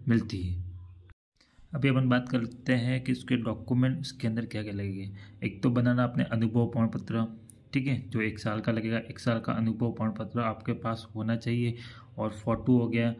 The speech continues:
अपने जाति प्रमाण पत्र हो गए। अब जाति प्रमाण पत्र किसके लगेंगे वो मैं बता देता हूँ, एससी, एसटी, ओबीसी, ईडब्ल्यूएस के अंदर, ठीक है। और ये ध्यान रखना है कि जब form भर रहे हैं तो उससे पहले कि ये certificate बना हुआ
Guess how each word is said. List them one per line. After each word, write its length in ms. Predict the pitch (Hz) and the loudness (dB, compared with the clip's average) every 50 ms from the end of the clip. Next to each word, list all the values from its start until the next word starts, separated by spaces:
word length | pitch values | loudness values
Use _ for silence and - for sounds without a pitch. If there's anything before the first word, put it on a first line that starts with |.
| - - - - - | -10 -18 -18 -12 -12
अपने 320 | 104 - 117 113 117 113 110 | -4 0 2 2 2 2 0
जाति 340 | 104 101 110 107 - - 120 113 | -2 -2 -2 -2 0 0 -2 -2
प्रमाण 240 | - - 117 117 113 | 0 0 0 0 0
पत्र 260 | - 95 - - 120 | -2 -6 -4 -2 -4
हो 200 | 101 90 - 95 | -4 -4 -8 -12
गए। 260 | 90 - 98 107 107 - - - - - - - - - _ _ | -14 -14 -14 -14 -14 -14 -16 -18 -20 -20 -20 -20 -20 -20 _ _
अब 120 | 107 98 | -8 -4
जाति 240 | - 113 104 - 123 | -2 -2 0 2 0
प्रमाण 220 | 123 131 127 127 120 | 2 4 2 2 2
पत्र 180 | - 123 120 127 | 2 2 0 2
किसके 320 | 127 127 123 - - - | 0 0 -2 0 2 2
लगेंगे 460 | 123 123 123 123 120 117 120 127 123 - - - - - - - | 2 4 4 2 2 2 0 -2 -4 -6 -10 -14 -16 -18 -10 -4
वो 100 | 117 113 | 0 2
मैं 80 | 117 120 | 2 2
बता 180 | 113 113 - 120 | 2 2 0 0
देता 180 | 117 113 - 117 | 0 2 2 0
हूँ, 140 | 120 120 | 0 0
एससी, 300 | - 117 113 - - 123 120 | -2 -4 -4 0 2 2 2
एसटी, 320 | 113 107 98 98 - 120 117 | 2 0 -2 -2 -2 -2 -2
ओबीसी, 440 | 107 107 104 110 110 - - 131 123 - - 127 | -2 -2 0 -2 -2 0 0 0 0 0 0 0
ईडब्ल्यूएस 460 | 120 107 113 107 101 104 104 92 - | 0 2 2 0 0 0 -2 -2 -4
के 120 | - - 92 | -6 -6 -8
अंदर, 180 | 92 92 - - - - - - - - - - _ _ _ _ - - | -8 -8 -10 -14 -18 -20 -20 -20 -20 -20 -20 -20 _ _ _ _ -6 0
ठीक 120 | - 151 156 | 0 2 2
है। 120 | 151 - - - - - - - - | 2 0 -2 -6 -12 -14 -14 -8 -6
और 80 | 104 101 | -4 2
ये 160 | 101 120 135 | 4 4 4
ध्यान 220 | 117 131 131 127 127 | 6 6 4 4 4
रखना 260 | 123 127 - 127 127 | 2 2 2 2 4
है 140 | 127 127 127 | 4 4 2
कि 160 | 127 131 131 | 2 0 0
जब 260 | 117 127 127 123 - | 2 2 0 0 0
form 260 | - - 123 123 123 117 | -2 0 4 4 4 4
भर 160 | 104 107 104 | 2 0 0
रहे 180 | 104 117 135 131 | 2 4 6 6
हैं 100 | 123 127 | 4 4
तो 80 | 123 | 2
उससे 260 | - - - - 127 120 | -2 -4 -2 0 0 0
पहले 360 | - - - 120 120 135 139 135 | 0 0 0 2 2 2 2 2
कि 140 | - 151 | 2 4
ये 140 | 135 123 123 127 | 6 6 6 4
certificate 500 | - 117 110 - 117 113 - - 127 - | 4 0 -2 -2 -2 -4 -2 -2 -2 -2
बना 260 | 117 113 110 107 110 | 0 0 0 2 2
हुआ 180 | 113 113 117 | 2 2 2